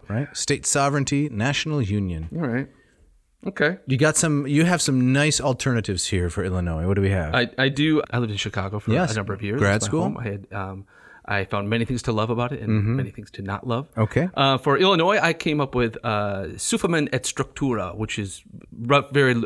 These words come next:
Speaker 2: loosely traffic in construction.
Speaker 1: Oh, all right.
Speaker 2: would be
Speaker 1: There
Speaker 2: that
Speaker 1: you
Speaker 2: exact-
Speaker 1: go.
Speaker 2: So a Sufamen, a clog,
Speaker 1: Right.
Speaker 2: and Structura, building, so
Speaker 1: Yeah.
Speaker 2: putting things together.
Speaker 1: Yeah, yeah.
Speaker 2: So I, uh,
Speaker 1: I like it.
Speaker 2: That's one of the, that's one of my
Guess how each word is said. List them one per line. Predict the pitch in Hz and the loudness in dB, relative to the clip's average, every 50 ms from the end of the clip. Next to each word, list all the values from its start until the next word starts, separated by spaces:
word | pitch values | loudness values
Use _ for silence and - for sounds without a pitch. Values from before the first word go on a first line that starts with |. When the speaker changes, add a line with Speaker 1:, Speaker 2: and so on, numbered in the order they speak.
| - | -2
Speaker 2:
loosely | 110 110 117 120 120 113 - - 110 104 98 - - - - | -2 0 2 2 2 0 0 0 -2 -2 -2 -4 -8 -8 -2
traffic | - 160 151 147 147 - | 2 4 4 4 2 0
in | 123 110 104 | -2 -4 -4
construction. | 104 107 - - 101 92 - - 90 90 - - | -4 -8 -8 -6 -8 -8 -8 -8 -12 -10 -4 -2
Speaker 1:
Oh, | 120 160 190 | -2 0 0
all | 180 135 120 | 0 0 -2
right. | 123 147 170 | -2 -2 -2
Speaker 2:
would | - 110 107 | -2 0 0
be | 107 | 2
Speaker 1:
There | 104 120 | 2 2
Speaker 2:
that | 160 208 | 2 2
Speaker 1:
you | 208 165 120 | 2 0 0
Speaker 2:
exact- | 95 98 | 0 0
Speaker 1:
go. | 101 135 165 175 | 0 -2 -2 -2
Speaker 2:
So | - 143 | 0 0
a | 117 | 0
Sufamen, | - - 226 - 170 151 135 123 117 110 101 - | 2 2 2 2 2 2 2 2 0 -2 -4 -6
a | 104 | -8
clog, | - - - - - 113 110 107 101 92 101 110 104 110 104 - - | -8 -8 -8 -4 0 0 2 2 2 2 0 -2 -2 -4 -6 -6 -2
Speaker 1:
Right. | 107 104 101 104 113 143 - - | 0 0 2 2 2 0 -4 -4
Speaker 2:
and | - 110 110 | -4 -4 -4
Structura, | - - - 110 - - 123 110 101 95 95 | -4 -4 -6 -8 -6 -4 -4 -2 -2 -2 -4
building, | 98 117 110 104 107 107 101 95 98 95 - 107 | -4 -4 -4 -4 -4 -6 -8 -8 -10 -6 0 0
so | |
Speaker 1:
Yeah. | 113 117 104 95 82 | 2 2 2 0 2
Speaker 2:
putting | - 123 117 | 2 2 2
things | 110 110 98 | 2 0 -6
together. | - 110 104 110 104 101 101 95 - | -6 -4 -2 -2 -2 -2 -6 -8 -2
Speaker 1:
Yeah, | - 110 135 160 151 120 98 | 0 2 2 2 2 2 2
yeah. | 101 113 135 139 127 107 95 | 2 2 2 2 2 2 0
Speaker 2:
So | 85 - 127 120 - - | 0 0 -2 -2 -4 -2
I, | - 139 135 135 | 0 2 2 2
uh, | 131 131 131 127 120 - - _ _ - | 2 2 0 0 -2 -6 -14 _ _ 0
Speaker 1:
I | 127 | 2
like | 131 156 202 208 - | 4 4 2 2 2
it. | 214 135 127 123 | 0 -2 0 0
Speaker 2:
That's | 139 135 - | -2 -2 0
one | 160 160 151 | 0 0 0
of | 139 | 0
the, | 131 - | -2 -2
that's | - 147 139 - | -2 -2 0 0
one | 151 131 | 0 0
of | 123 | 0
my | 117 117 113 110 110 104 | 2 2 2 2 0 0